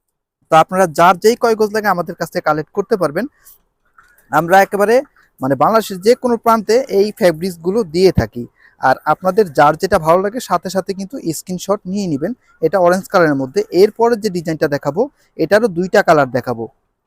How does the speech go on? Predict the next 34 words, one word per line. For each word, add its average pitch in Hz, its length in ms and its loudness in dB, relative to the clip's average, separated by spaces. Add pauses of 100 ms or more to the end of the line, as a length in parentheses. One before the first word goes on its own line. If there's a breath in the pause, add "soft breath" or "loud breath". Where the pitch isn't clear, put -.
(540)
অফ 180 180 4
হোয়াইট 185 240 4
কালারের 170 300 6
মধ্যে, 160 180 -4 (120)
মানে 160 140 0 (100)
মাল্টি 202 360 0
কালার 208 220 2 (320)
ফ্লোরালের 208 540 4
একটা, - 160 0 (160)
ফ্লোরাল 214 340 2
একটা 208 180 -2
প্রিন্ট 180 260 -6
করা 196 180 4
থাকবে, 175 160 -6 (120)
খুবই 226 240 -8 (120)
সুন্দর 240 340 -2
লাগবে 185 180 -2 (220)
আজকের 254 340 -4
এই - 100 -4
ফ্যাব্রিক্সগুলো। 156 640 0 (460 soft breath)
আর 139 120 4 (140)
মুসলিম 233 380 -4
বস্ত্র 247 280 2
বিতান 233 200 -2 (100)
মানেই 214 260 0
কিন্তু 233 160 -8 (140)
সর্বোচ্চ 233 460 -2
মানের 240 260 -2
কোয়ালিটি, 214 320 0
একমাত্র 214 320 -8 (140)
মুসলিম 220 320 -8
বস্ত্র 214 220 -8
বিতানের 196 280 -8
দ্বারাই 160 240 0